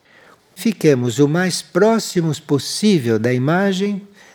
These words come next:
para que a imagem ocupe ao máximo o nosso campo visual.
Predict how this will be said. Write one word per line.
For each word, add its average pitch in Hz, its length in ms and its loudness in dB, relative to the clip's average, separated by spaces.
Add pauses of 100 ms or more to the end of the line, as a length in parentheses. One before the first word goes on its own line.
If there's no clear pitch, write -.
(100)
para 165 200 0
que 175 140 -2
a 175 60 6
imagem 170 480 0
ocupe 165 480 -2
ao 139 120 2
máximo 196 960 0
o 147 80 -2
nosso 151 340 -4
campo 151 340 -6
visual. 120 540 -8